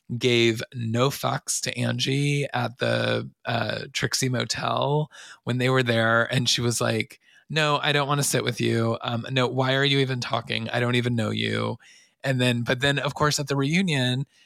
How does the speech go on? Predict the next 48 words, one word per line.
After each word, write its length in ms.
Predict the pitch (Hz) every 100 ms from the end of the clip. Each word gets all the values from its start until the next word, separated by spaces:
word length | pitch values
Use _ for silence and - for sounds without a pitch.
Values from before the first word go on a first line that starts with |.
| _
she's 340 | - - 151 143
like, 340 | 147 143 -
I 60 | 147
mean, 100 | 143
she 220 | - 143 139
said 220 | 170 170
the 80 | 175
same 220 | 175 151
thing. 200 | 175 135
She's 120 | -
like, 160 | 135 -
"Angie, 260 | 160 147
you 120 | 131 151
weren't 180 | 196
even 200 | 175 147 127
on 240 | 123 131
the, 140 | 107 - - 120
before 320 | 117 - 113
this 200 | 113 113
season, 340 | - 120 117 120
so 100 | 135
I 60 |
don't 120 | 156
know 100 | 151
why 120 | 135 123
you're 200 | 120 120
talking." 500 | - 107 - 80 _ _ _ - - _ -
And, 300 | 135 123 120
uh, 260 | 113 107 -
and 160 | 135
then 500 | 135 135 135 113 117 - _ 120 123 123
seconds 640 | - 160 - 165 147 131
later, 640 | 127 143 185 117 104 104 120
Andy's 320 | 127 123 123 127
like, 180 | 120
"Which 280 | 120 147 -
of 100 | 170
these 220 | 151 143
women 240 | 139 135 131
do 80 | 117
you 80 |
like?" 260 | 117 127 -
And 160 | 113 110
she's 240 | 123 113
like, 160 | 110 - _ - -
"I 120 | 143
like 200 | 143 135
Angie." 400 | 120 107 -